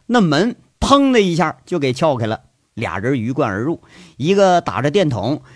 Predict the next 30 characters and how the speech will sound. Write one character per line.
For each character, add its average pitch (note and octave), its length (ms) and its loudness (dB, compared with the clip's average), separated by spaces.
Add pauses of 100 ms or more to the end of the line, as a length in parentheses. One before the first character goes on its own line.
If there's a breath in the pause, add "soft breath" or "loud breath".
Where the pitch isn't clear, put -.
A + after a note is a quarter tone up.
一 D#3 220 -2
个 F3 100 4
钻 E3 260 0
在 D#3+ 140 2
方 D3 260 -2
向 D3 160 -2
盘 A#2 220 -2
下 C#3+ 200 -2
面， A#2 140 -4 (160)
把 B2+ 200 -6
几 A#2 160 -6
根 C3 200 -2
那 C#3 60 -4
个 B2 140 -2
红 B2 280 -4
绿 D#3 140 0
蓝 G#2+ 240 -2
的 D3+ 80 -2
线 D#3+ 380 -2 (140 loud breath)
按 E3 200 0
顺 F3 220 0
序 C3 300 -4
一 F3+ 180 -4
重 D#3+ 200 -4
接， D#3+ 300 0 (160)
轰 A#3 380 4
的 F#3 100 4
一 D#3+ 160 2
声， C3+ 200 -2
哎， B2 240 -2